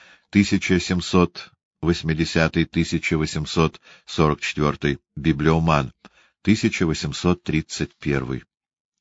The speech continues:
Со мной происходило то же самое. Я бы с радостью заколол кинжалом тех переплётчиков,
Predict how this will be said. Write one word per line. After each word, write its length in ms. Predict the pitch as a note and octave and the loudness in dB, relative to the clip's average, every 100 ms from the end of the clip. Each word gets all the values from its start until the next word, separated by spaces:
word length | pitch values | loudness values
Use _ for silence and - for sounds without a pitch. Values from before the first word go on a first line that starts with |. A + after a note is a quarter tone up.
| _ _ _ _ _ _ _ _ _ _ _ _ _ _ - - _ _ _ - | _ _ _ _ _ _ _ _ _ _ _ _ _ _ -20 -20 _ _ _ -6
Со 200 | - G#2 | 2 4
мной 200 | D#3+ F3 | 6 8
происходило 680 | E3+ E3 - B2+ B2+ C#3+ C3+ | 8 8 6 4 6 4 4
то 160 | A2+ | 2
же 120 | G#2 | 2
самое. 540 | G2+ - C#2+ C#2+ C2+ B1+ _ _ _ _ _ - | -2 0 2 2 0 -2 _ _ _ _ _ -4
Я 220 | D#2+ G#2 | 2 4
бы 120 | G#2+ | 4
с 120 | G2+ E2+ | 2 4
радостью 680 | G#2+ D3+ C3+ - - A#2 | 4 6 2 -2 -4 -2
заколол 600 | G2+ F#2+ F#2+ G#2 G#2 A#2+ | 0 0 2 4 4 4
кинжалом 680 | A2+ G#2 G2+ E2 G2+ F#2+ F2 | 2 -2 -2 0 4 4 2
тех 300 | - F2+ E2+ | 2 2 2
переплётчиков, 960 | - D#2+ F2 F#2 A#2 - - A#2+ - | 2 2 6 6 4 0 -2 -2 -4